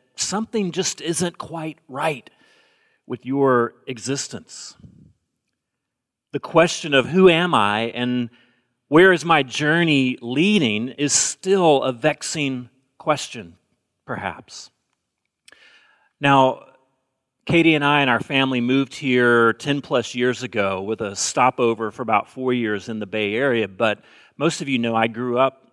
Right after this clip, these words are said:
in the South, and when people ask me if I'm going home for the holidays, that generally means, am I going home to Alabama?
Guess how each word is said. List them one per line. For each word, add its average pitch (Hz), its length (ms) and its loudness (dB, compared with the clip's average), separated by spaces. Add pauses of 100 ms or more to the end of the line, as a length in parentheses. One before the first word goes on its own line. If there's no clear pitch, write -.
in 113 340 -6
the 113 100 -6
South, 139 580 -2
and 117 140 -8
when 117 120 -6
people 143 300 -4
ask 131 280 2
me 131 160 -2
if 110 180 -6 (420)
I'm 135 140 -2
going 151 200 6
home 170 420 4
for 156 260 4
the 131 60 4
holidays, 120 720 2
that 123 240 0
generally 127 480 -4
means, 104 640 -6
am 110 80 -10
I 110 120 -4
going 110 320 -8
home 101 340 -6 (120)
to 101 380 -10 (360)
Alabama? 104 640 -8